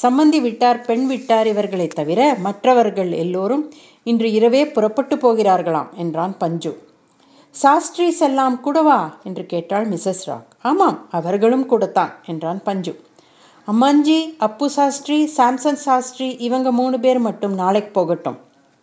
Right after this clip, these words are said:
ஆயிரம் சாஸ்திரிஸ்லே யாராவது ஒருத்தர் இந்த ஜார்ஜ் டவுன்லே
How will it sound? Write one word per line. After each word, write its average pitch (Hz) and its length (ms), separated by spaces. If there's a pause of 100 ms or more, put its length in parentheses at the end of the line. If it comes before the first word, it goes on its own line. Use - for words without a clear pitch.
(220)
ஆயிரம் 226 500
சாஸ்திரிஸ்லே 220 1000 (340)
யாராவது 269 680
ஒருத்தர் 226 200
இந்த 190 240
ஜார்ஜ் 214 520
டவுன்லே 190 600